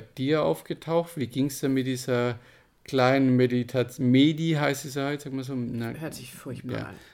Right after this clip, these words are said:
Speaker 1: Egal, so einer kleinen Übung. Ähm, wie sieht dein innerer Richter aus, deine innere Richterin? Lass uns das gerne wissen, würde mich wirklich interessieren, weil wir da schon einiges, einiges gesammelt haben und auch jetzt das Bild von der Andrea fand ich jetzt wieder spannend, interessant. Also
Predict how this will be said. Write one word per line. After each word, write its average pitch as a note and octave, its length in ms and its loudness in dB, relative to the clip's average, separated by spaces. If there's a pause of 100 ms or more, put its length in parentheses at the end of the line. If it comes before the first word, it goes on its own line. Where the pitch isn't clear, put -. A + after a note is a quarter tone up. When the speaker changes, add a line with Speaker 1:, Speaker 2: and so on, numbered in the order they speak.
(100)
Speaker 1:
Egal, B2+ 380 4
so C3 160 -4
einer C#3+ 220 4
kleinen C#3+ 340 6
Übung. G3+ 520 0 (520)
Ähm, C3+ 560 4
wie C3 380 4
sieht C3 340 -6
dein C#3 320 4
innerer C3+ 460 0
Richter C#3 400 -4
aus, C3+ 280 0
deine B2+ 220 -2
innere A#2+ 380 -2
Richterin? F#3 460 -4
Lass C#3 240 -2
uns C3 160 0
das - 180 -8
gerne C#3+ 320 4
wissen, D#3+ 260 -2
würde C3 160 -2
mich A#2+ 160 -2
wirklich D3+ 260 -4
interessieren, C#3+ 680 -2 (400)
weil B2 180 2
wir A#2 80 0
da A#2+ 260 6
schon C3 200 -6
einiges, F#3 640 2 (120)
einiges D#3 460 4
gesammelt C#3 500 6
haben F#3 320 2
und C3+ 120 2
auch B2+ 120 0
jetzt C3 200 -6
das B2+ 80 -10
Bild C3 240 2
von B2+ 100 0
der B2 100 0
Andrea C#3+ 380 2
fand D3 220 -2
ich B2+ 80 -2
jetzt B2+ 180 -4
wieder A#2 180 -2
spannend, B2 460 0
interessant. A#2+ 500 -2
Also A#2 240 -2